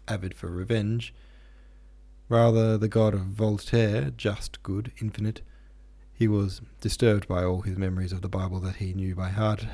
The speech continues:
but how, whatever, whenever two or three are gathered together, how to believe in that mighty name, God,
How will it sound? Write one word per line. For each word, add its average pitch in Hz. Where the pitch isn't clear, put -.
but 104
how, 110
whatever, 104
whenever 113
two 107
or 101
three 107
are 98
gathered 104
together, 113
how 143
to 123
believe 117
in 104
that 101
mighty 104
name, 95
God, 92